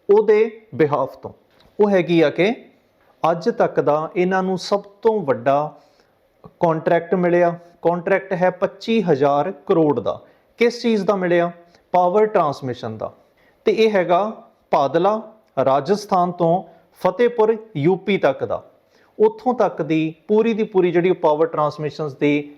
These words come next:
ਨੈਟਵਰਕ ਚੱਲਣਾ ਵਾ ਸਾਰੇ ਦਾ ਸਾਰਾ, ਉਹਦੇ ਪੂਰੇ ਦਾ ਪੂਰਾ ਕੰਟਰੈਕਟ ਪੱਚੀ ਹਜ਼ਾਰ ਕਰੋੜ ਦਾ, ਜਿਹੜਾ ਕਿ ਮਿਲਿਆ ਅਦਾਨੀ ਗਰੁੱਪ ਨੂੰ, ਅਦਾਨੀ ਐਨਰਜੀ ਸੋਲਿਊਸ਼ਨਸ ਨੂੰ।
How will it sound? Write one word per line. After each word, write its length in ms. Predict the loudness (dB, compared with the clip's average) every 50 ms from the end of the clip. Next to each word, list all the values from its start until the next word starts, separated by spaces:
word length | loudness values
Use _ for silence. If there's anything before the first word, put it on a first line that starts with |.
| _ -2
ਨੈਟਵਰਕ 580 | 0 0 0 0 -2 -2 0 0 -2 -2 -6
ਚੱਲਣਾ 440 | -6 -2 -2 0 0 0 0 0 0
ਵਾ 140 | 0 -2 -4
ਸਾਰੇ 320 | -2 -2 -2 -2 0 0
ਦਾ 120 | 0 -2 -2
ਸਾਰਾ, 340 | -2 -2 -2 -2 -2 -4 -4 -8 -16 -20 _ _ _ 0
ਉਹਦੇ 140 | 2 2
ਪੂਰੇ 380 | 2 2 0 0 2 2 2 2
ਦਾ 100 | 2 0
ਪੂਰਾ 320 | -2 -2 -4 -2 -2 -2
ਕੰਟਰੈਕਟ 500 | -2 -2 -4 -6 -4 -2 -2 -2 -2 -4
ਪੱਚੀ 460 | -6 -4 -4 -4 -4 -2 -2 0 0 2
ਹਜ਼ਾਰ 280 | 2 2 2 2 0
ਕਰੋੜ 340 | -2 0 0 2 2 2 2
ਦਾ, 220 | 0 0 0 -2 -6 -16 -20 _ -10
ਜਿਹੜਾ 280 | -2 0 2 4 4 2
ਕਿ 160 | 2 0 -2
ਮਿਲਿਆ 400 | 0 2 2 2 4 2 2 0 -6 -12 -20 _ _ _ _ _ -6 -2
ਅਦਾਨੀ 680 | 0 0 0 0 -2 -2 -4 -2 -4 -4 -6 -8 -2 0
ਗਰੁੱਪ 260 | 2 2 2 0 -2 -2
ਨੂੰ, 180 | -2 -2 -4 -4 -6 _ -2
ਅਦਾਨੀ 440 | 0 0 0 0 -2 -2 -2 -2 -2 -2
ਐਨਰਜੀ 640 | -2 0 0 0 0 -2 -2 -2 -2 -2 -2 -4 -10 -18 _
ਸੋਲਿਊਸ਼ਨਸ 680 | -6 -2 -2 2 2 2 2 2 0 -4 -4 -4 -8 -12
ਨੂੰ। 140 | -16 -18